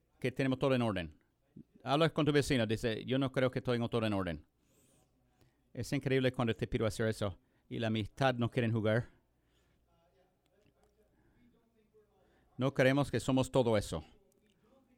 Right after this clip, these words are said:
No hemos llegado, no pensamos que hemos cumplido o que somos respuesta de Dios para,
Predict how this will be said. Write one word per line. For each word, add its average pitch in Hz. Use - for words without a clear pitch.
No 113
hemos 175
llegado, 110
no 127
pensamos 147
que 143
hemos 143
cumplido 117
o 120
que 120
somos 135
respuesta 139
de 127
Dios 127
para, 120